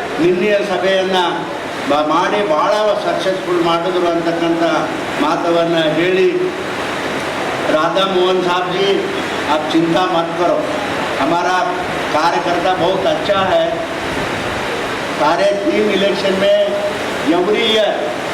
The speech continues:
एक बार दस, दूसरा बार ग्यारह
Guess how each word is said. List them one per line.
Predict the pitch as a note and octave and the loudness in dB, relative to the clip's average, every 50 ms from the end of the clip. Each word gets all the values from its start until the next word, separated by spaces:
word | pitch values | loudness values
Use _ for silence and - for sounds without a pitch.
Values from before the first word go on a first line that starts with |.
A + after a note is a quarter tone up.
| - D#4+ | 2 2
एक | F4+ - G3 F#3+ F#3+ | 2 2 0 0 0
बार | F#3 F#3+ F#3 F#3 - - | 0 2 2 0 0 2
दस, | F#3+ G#3 A3 - - - - - - - - - - - - - - - - C3+ | 2 0 0 0 -4 -6 -6 -6 -8 -6 -6 -6 -6 -4 -6 -6 -4 -6 -2 0
दूसरा | C#3+ E3 E3 - G3+ G3 G3 G3 | 0 0 2 2 2 2 2 0
बार | G3 G3 F#3+ F#3+ F#3+ F#3 F3+ E3+ F3 | 2 0 0 2 2 0 0 0 0
ग्यारह | F3 E3 E3 E3+ G3 G#3 A3 - - | 0 0 2 2 2 0 0 0 -2